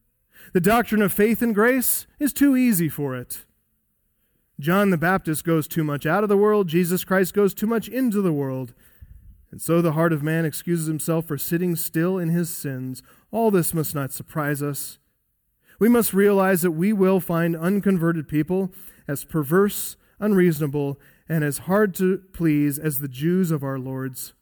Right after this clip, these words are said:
time." End quote. True words. We see all this kind of thing all the time in ministry, don't we? When people leave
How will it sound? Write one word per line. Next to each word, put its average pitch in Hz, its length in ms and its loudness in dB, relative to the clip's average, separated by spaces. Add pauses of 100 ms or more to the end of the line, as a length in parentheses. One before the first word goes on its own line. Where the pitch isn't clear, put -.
time." 123 480 -12 (360)
End 127 160 -12
quote. 123 420 -16 (1700)
True 202 200 -2
words. 180 500 -4 (2750)
We 180 120 -2
see 170 260 -2
all 143 120 -4
this 147 500 -6 (200)
kind 147 180 -4
of 143 80 -8
thing 143 160 -6
all 139 180 -6
the 135 80 -10
time 127 280 -10
in 139 120 -8
ministry, 143 420 -8
don't 147 180 -8
we? 160 180 -6 (2000)
When 196 160 2
people 190 360 4
leave 185 540 2